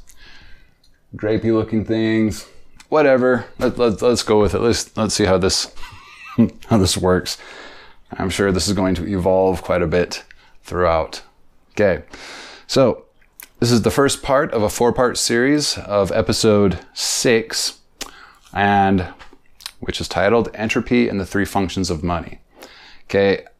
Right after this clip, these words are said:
um, as always, we don't have any ads, we don't have any sponsors, no spots, no ad or product placements, anything like that. The stem Prime Research Cast is fully self-funded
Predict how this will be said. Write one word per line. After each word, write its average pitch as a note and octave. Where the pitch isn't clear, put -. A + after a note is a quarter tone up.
um, G#2
as F#2+
always, A#2
we G2
don't F#2+
have G2+
any G2
ads, A#2
we G#2+
don't F#2+
have G2
any F#2+
sponsors, A2+
no F#2+
spots, G#2+
no F2+
ad G#2
or F2+
product G#2
placements, B2+
anything A2
like G2+
that. G#2
The -
stem A2+
Prime G#2+
Research G#2+
Cast A2
is F#2
fully B2+
self-funded A#2+